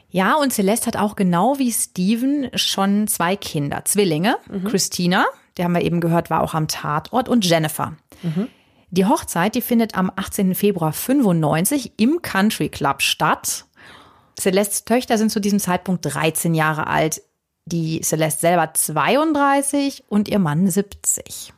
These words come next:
Speaker 2: Mhm.
Speaker 1: Gut, sie war grad da noch Bedienung, ne? Jetzt findet da die Hochzeit statt.
Speaker 2: Ja.
Speaker 1: Mit einem Mitglied.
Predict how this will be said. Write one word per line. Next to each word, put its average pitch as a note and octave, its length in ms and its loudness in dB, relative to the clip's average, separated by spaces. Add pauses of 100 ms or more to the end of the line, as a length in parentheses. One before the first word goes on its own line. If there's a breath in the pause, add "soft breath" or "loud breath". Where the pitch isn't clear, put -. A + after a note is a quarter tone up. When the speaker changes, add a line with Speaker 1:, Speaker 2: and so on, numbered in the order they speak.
(160)
Speaker 2:
Mhm. E3 680 -4
Speaker 1:
Gut, F3 180 0
sie E3 120 -2
war E3+ 100 4
grad F#3+ 220 -2
da E3+ 80 2
noch F3 140 0
Bedienung, D3+ 420 0
ne? D#3 120 2
Jetzt E3+ 200 2
findet E3+ 260 2
da D#3 160 4
die D3+ 220 -2 (580)
Hochzeit - 300 -8
statt. - 400 -2
Speaker 2:
Ja. G3+ 180 -4 (320)
Speaker 1:
Mit D#3+ 160 -4
einem F3 120 4
Mitglied. D#3 360 -4